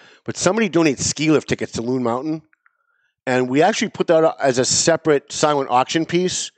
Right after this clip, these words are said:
and I think we made, like, three hundred and eighty dollars last year on it, and I don't even think they were worth that. Maybe they were 'cause I don't ski, but, I mean, but, so sports tickets, um,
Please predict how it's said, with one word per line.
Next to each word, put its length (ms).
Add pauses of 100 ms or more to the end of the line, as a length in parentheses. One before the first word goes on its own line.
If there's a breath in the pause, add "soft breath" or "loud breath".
(640 soft breath)
and 100
I 80
think 160
we 80
made, 160
like, 140
three 240
hundred 220
and 80
eighty 140
dollars 400
last 300
year 180
on 140
it, 40
and 100
I 40
don't 140
even 100
think 140
they 80
were 80
worth 320
that. 200 (440)
Maybe 220
they 100
were 160
'cause 120
I 40
don't 120
ski, 380
but, 200
I 80
mean, 240 (600 loud breath)
but, 160 (640)
so 320 (220)
sports 440
tickets, 520 (300 soft breath)
um, 580